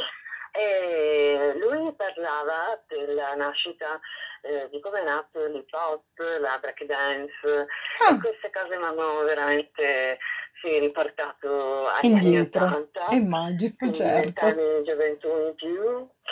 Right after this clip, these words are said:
Speaker 2: <laughs>
Speaker 1: e, e effettivamente sì, il, il supporto del disco è anche...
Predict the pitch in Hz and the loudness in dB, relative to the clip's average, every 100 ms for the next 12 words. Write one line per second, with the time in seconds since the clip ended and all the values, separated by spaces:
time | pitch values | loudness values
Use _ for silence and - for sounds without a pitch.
0 | - 240 247 - 185 180 170 165 160 156 | -2 0 0 -2 -6 -4 -2 0 0 2
1 | 151 135 135 - - 156 - - - 147 | 2 0 -4 -4 -2 0 0 -2 -6 -8
2 | 143 127 165 170 151 _ 135 117 113 113 | -6 -4 -4 -4 -8 _ -12 -6 -2 0
3 | 120 110 113 117 - 143 - 139 143 _ | 0 2 0 -2 -8 -12 -6 -6 -6 _
4 | 143 131 127 127 - 135 - - 139 117 | -6 -2 -2 -4 -8 -10 -10 -8 -6 -6
5 | 131 151 165 - 170 156 147 - 123 98 | -6 -8 -8 -4 0 4 4 2 0 0
6 | 110 120 143 - 127 120 | 0 -2 -4 -2 -2 -2